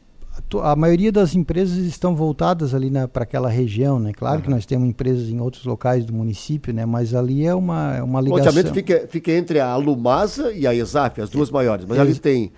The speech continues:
Speaker 1: exata-,
Speaker 2: Copermac, tem
Speaker 1: a
Speaker 2: Embalagem
Speaker 1: Copermac,
Speaker 2: Uruçanga.
Speaker 1: em qua-, quase em frente, né? Inclusive vendemos, é, lotes já, vendemos já alguns lotes ali pra,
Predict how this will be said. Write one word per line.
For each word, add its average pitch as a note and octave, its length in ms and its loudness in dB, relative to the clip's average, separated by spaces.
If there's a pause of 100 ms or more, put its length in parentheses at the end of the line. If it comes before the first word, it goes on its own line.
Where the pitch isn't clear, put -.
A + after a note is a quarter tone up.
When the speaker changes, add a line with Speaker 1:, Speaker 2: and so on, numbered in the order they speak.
(140)
Speaker 1:
exata-, B2+ 300 4 (120)
Speaker 2:
Copermac, B2 560 -2
tem G2+ 160 -10
Speaker 1:
a - 20 -6
Speaker 2:
Embalagem G#2 340 -4
Speaker 1:
Copermac, F3 680 4
Speaker 2:
Uruçanga. C#3+ 180 -2
Speaker 1:
em - 20 0
qua-, C3+ 320 -4
quase D3 360 2
em C3+ 60 0
frente, D#3 520 -4
né? C3 240 -4
Inclusive C3 460 0
vendemos, D#3+ 800 2 (500)
é, A#2+ 240 0
lotes C3+ 580 4
já, C#3 360 0
vendemos C3 500 0
já C3+ 160 0
alguns C#3 460 2
lotes D3+ 340 0
ali C#3 140 -4
pra, A#2+ 480 -6